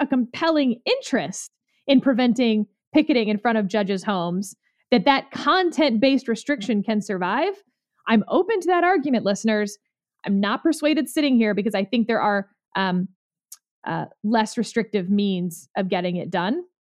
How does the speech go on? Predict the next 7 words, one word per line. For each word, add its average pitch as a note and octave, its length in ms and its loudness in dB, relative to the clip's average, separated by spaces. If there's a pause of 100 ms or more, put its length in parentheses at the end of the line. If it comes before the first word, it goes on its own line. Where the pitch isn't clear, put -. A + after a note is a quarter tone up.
(520)
But, G3 380 0
like, F3+ 160 -4
for G#3 100 -4
instance, G#3+ 420 -2 (400)
their F3+ 400 0
offices, - 800 -6
the G#3 200 -2